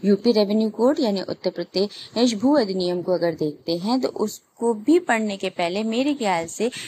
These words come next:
यू-, उत्तर प्रदेश में भूमि से रिलेटेड जितने भी लॉज थे, इनका इतिहास एक बार देख लेते हैं। अगर हम इतिहास में जाते हैं, तो हमें पता चलता है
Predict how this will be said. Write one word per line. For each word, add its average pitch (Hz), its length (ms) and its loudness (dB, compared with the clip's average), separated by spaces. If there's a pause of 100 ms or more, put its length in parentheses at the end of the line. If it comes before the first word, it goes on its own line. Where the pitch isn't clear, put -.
(120)
यू-, 226 320 0
उत्तर 320 280 0
प्रदेश 202 500 -4
में 240 260 0
भूमि 247 340 2
से 285 140 0
रिलेटेड 190 440 -4
जितने 262 360 0
भी 269 120 0
लॉज 180 420 -4
थे, 240 60 -2
इनका 240 500 -2
इतिहास 233 540 -2
एक 196 160 -4
बार 160 160 0
देख 139 220 -6
लेते 151 280 -4
हैं। 147 140 -2 (360)
अगर 302 260 8
हम 302 160 6
इतिहास 208 500 4
में 196 100 -2
जाते 170 340 0
हैं, 202 160 2
तो 190 120 -2
हमें 185 220 -4
पता 185 240 2
चलता 175 380 0
है 175 240 0